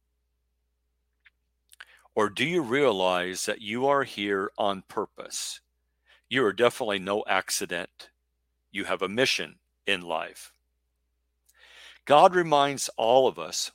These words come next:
what that mission is. Ecclesiastes thirteen and fourteen.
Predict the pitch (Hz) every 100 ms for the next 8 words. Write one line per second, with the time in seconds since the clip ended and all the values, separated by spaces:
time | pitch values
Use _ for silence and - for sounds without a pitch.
0 | _ 107 107 - 107 101 98 - 95 104
1 | 117 107 87 - - - _ _ - -
2 | 107 98 95 92 - - 87 - 107 -
3 | 95 87 85 107 101 - - 90